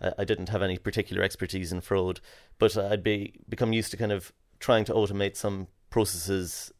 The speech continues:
uh, you know, in the police, um, particularly around, uh, detection and statistical modelling, statistically,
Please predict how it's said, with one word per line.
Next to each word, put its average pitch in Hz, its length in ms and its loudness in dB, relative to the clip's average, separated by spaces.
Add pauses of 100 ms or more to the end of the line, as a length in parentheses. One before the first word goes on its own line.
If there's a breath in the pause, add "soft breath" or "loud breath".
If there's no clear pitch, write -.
(120)
uh, 98 300 -4
you 107 120 -2
know, 95 140 0
in 95 140 -2
the 92 60 -4
police, 92 460 -4 (460 soft breath)
um, 92 440 2
particularly 107 440 2
around, 98 440 0 (400)
uh, 87 560 2 (520)
detection 98 580 -2 (340 soft breath)
and 95 240 0
statistical 92 880 -2
modelling, 95 580 0
statistically, 101 600 -2